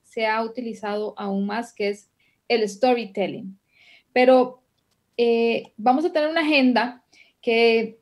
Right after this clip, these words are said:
va, en la que vamos a tocar los siguientes puntos. ¿Qué es una estrategia digital? Las ventajas que tiene una estrategia digital, los tipos de estrategias digitales, cómo hacer una estrategia digital,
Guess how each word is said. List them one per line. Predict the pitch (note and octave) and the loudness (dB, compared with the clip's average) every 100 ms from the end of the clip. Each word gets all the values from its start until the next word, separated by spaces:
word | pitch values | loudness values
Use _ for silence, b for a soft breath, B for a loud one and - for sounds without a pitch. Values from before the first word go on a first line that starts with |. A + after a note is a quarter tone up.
| - | 0
va, | A3+ B3+ C4+ C4 C4+ - | 2 4 2 0 -4 0
en | B3 | 2
la | A#3+ B3 | 2 2
que | B3 | 2
vamos | A#3+ C#4+ | 2 0
a | |
tocar | C#4 B3+ C#4 | -2 0 2
los | C#4+ | 2
siguientes | C4+ A#3 A#3 C4 C4 | -2 -4 -2 -4 -4
puntos. | C#4+ C#4 B3+ G#3 - | -2 -2 -2 -6 0
¿Qué | C#4 C#4 | 2 4
es | D4 | 2
una | C4+ | 0
estrategia | B3+ C4 B3+ A3+ B3 | 0 -2 -6 -4 -4
digital? | A#3+ A3 G3+ A#3+ D4+ _ _ _ b - | -4 -4 -2 -4 -6 _ _ _ b 0
Las | A#3 A3+ | 2 2
ventajas | A3 G#3+ G3+ D4 D#4+ C#4+ | 0 -2 0 -2 -2 -6
que | B3+ | -4
tiene | B3 B3 | -2 2
una | B3+ | 2
estrategia | B3+ B3+ B3 A3 B3 | 2 0 -6 -6 -4
digital, | A3+ G#3 G#3+ A#3 B3+ | -6 -4 -4 -4 -8
los | G#3+ G#3+ G3 | -8 -8 -6
tipos | - D#4+ E4 E4+ | -2 -2 0 -2
de | |
estrategias | E4 D#4+ D4+ C4 C4+ | -2 -4 0 0 2
digitales, | C#4+ C4 C#4+ C4 B3 C4+ - _ _ _ | 0 -2 -2 0 0 0 -4 _ _ _
cómo | C4+ C#4 | 2 2
hacer | D4+ D#4 | 0 -4
una | D4+ D4+ | -4 -6
estrategia | - C#4+ B3+ B3+ | -8 -4 -4 -2
digital, | C#4+ C4 C4+ C4 C4 D4 | -2 -2 -4 -2 -2 -4